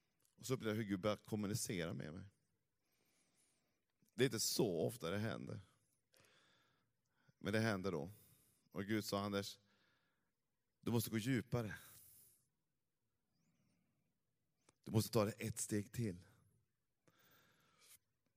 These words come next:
Och så sa han, "Du måste be mer för din församling." Så jag sa, "Okej, hur mycket då?"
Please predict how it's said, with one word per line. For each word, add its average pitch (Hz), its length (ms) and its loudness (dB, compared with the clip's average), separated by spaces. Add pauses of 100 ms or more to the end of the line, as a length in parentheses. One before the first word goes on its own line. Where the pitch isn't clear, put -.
(200)
Och 98 80 0
så 110 80 4
sa 104 220 4
han, 95 80 0 (2500)
"Du 110 120 2
måste 113 320 2
be 127 420 0 (1700)
mer 117 500 0 (1400)
för - 140 -2
din 98 120 0
församling." 127 580 -4 (2500)
Så - 120 -2
jag 90 80 -2
sa, 92 200 0
"Okej, 95 320 0
hur 101 80 2
mycket 98 220 2
då?" 107 220 2